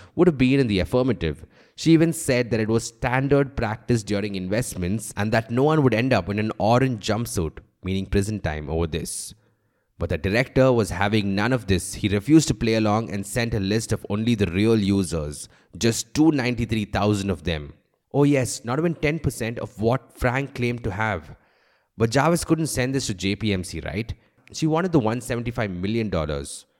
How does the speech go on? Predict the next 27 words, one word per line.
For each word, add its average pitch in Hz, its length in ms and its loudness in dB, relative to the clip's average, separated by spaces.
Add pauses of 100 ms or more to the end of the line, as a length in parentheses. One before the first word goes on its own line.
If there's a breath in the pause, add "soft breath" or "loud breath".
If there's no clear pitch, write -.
(120)
So, 123 640 -2 (320)
she - 160 -14
took - 160 0
external 113 400 -2
help. 101 400 -4 (500)
Her 156 140 2
colleague 127 480 2
and 101 120 0
chief 135 380 -4
growth 107 300 0
officer, 107 560 -4 (240 loud breath)
Olivier 139 560 2
Amar, 101 460 -2 (120)
jumped 131 320 -2
in. 80 240 -4 (300)
He 165 160 -2
reached 143 300 2
out 135 160 2
to 104 80 0
a 90 60 0
company 110 400 -4
called 95 240 0 (100)
A 123 160 0
S 120 160 -4
L 110 140 -2
Marketing, 95 600 0
Inc, 90 300 -6